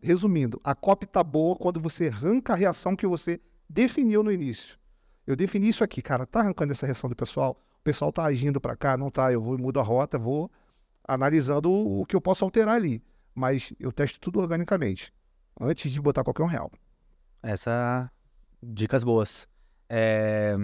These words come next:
Speaker 2: eu ia comple-, ah, ia falar de uma dica também de, que eu uso, que é usar o chat G P T, né? Que a gente tá até comentando aqui, que é, eu pergun-, eu mando minha copy pro chat G P T, agora tem o Code Interpreter lá que você sobe o arquivo,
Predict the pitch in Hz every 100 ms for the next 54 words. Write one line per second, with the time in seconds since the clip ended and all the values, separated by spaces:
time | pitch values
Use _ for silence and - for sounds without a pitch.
0 | 110 - _ _ _ _ _ _ _ _
1 | _ _ _ _ _ - 131 139 160 160
2 | - 175 156 - 160 156 - 156 160 170
3 | 170 147 175 170 151 175 175 156 147 -
4 | 180 160 196 214 151 123 - 147 151 139
5 | 151 139 - - 139 147 135 156 160 156
6 | 170 - 127 - 127 131 - 131 131 135
7 | 131 127 - 147 147 - - 156 156 156
8 | 165 180 160 180 156 147 170 196 175 165
9 | - 151 - 170 156 - 143 - 127 127
10 | 123 127 175 160 135 139 139 - 139 135
11 | 127 123 135 131 - 113 113 120 - 120
12 | 117 110 - 135